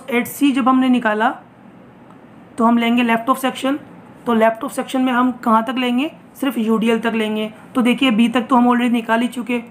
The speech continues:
B तक हमारा shear force कितना आ गया था, वन पॉइंट फ़ाइव नाइन फ़ोर नाइन डब्ल्यूएल। अब इसमें हमें सिर्फ ये यूडीएल ऐड करना है, इसका, इसका यूडीएल था डब्ल्यू, कितनी distance पे लग रहा था, थ्री एल, तो हमने कर दिया minus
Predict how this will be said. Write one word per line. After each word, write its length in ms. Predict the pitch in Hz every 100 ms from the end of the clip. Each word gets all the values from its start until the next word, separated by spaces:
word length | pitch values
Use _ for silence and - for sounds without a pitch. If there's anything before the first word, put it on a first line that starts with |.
| - - - 190
B 140 | 226
तक 160 | 226 247
हमारा 240 | 226 233
shear 200 | 233 233
force 240 | 226 254 -
कितना 280 | 233 269 254
आ 40 |
गया 140 | 247 226
था, 320 | 202 165 - - -
वन 180 | 220 226
पॉइंट 280 | 240 247
फ़ाइव 260 | - 214 208
नाइन 200 | 233 247
फ़ोर 200 | - 220
नाइन 260 | 220 226 233
डब्ल्यूएल। 520 | 208 202 220 220 226 - - -
अब 100 | 220
इसमें 220 | 208 254 247
हमें 160 | 240
सिर्फ 260 | 240 262 226
ये 120 | 233
यूडीएल 380 | 226 233 233 240
ऐड 140 | 233
करना 240 | 233 226 226
है, 100 | 233
इसका, 320 | 226 226 233 - - - -
इसका 240 | 202 -
यूडीएल 400 | 240 233 220 240
था 40 | 240
डब्ल्यू, 360 | 208 190 226 247 - - -
कितनी 240 | 233 240 247
distance 360 | 240 - 240
पे 100 | 262
लग 80 | 247
रहा 120 | 240
था, 140 | 220 262 254 - - - -
थ्री 180 | 254 226
एल, 180 | 220 226 - -
तो 80 | 233
हमने 180 | 226 233
कर 140 | 233
दिया 180 | 214 247
minus 420 | 226 214 226 247